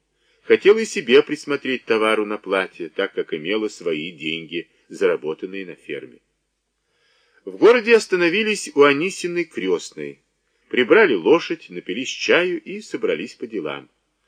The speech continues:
Хозяйка проводила гостей за ворота и позавидовала им,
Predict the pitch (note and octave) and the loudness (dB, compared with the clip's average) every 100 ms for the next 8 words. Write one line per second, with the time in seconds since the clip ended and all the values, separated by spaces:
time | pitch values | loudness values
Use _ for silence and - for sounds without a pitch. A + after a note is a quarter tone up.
0 | _ _ _ G2+ C3 B2+ - A#2 G#2+ G#2+ | _ _ _ 2 6 4 2 2 4 4
1 | G2+ G#2+ F2 F#2 - F#2 E2+ E2 D#2+ G2+ | 2 0 2 0 0 -8 -8 -4 -2 0
2 | E3+ E3 D#3 - D3 - A#2 A2 A2 F#2 | 0 -2 -4 -6 -12 -8 -8 -2 -2 -2
3 | G#2 F2+ D#2+ C#2+ C#2 B1+ | -4 -4 -4 -6 -12 -18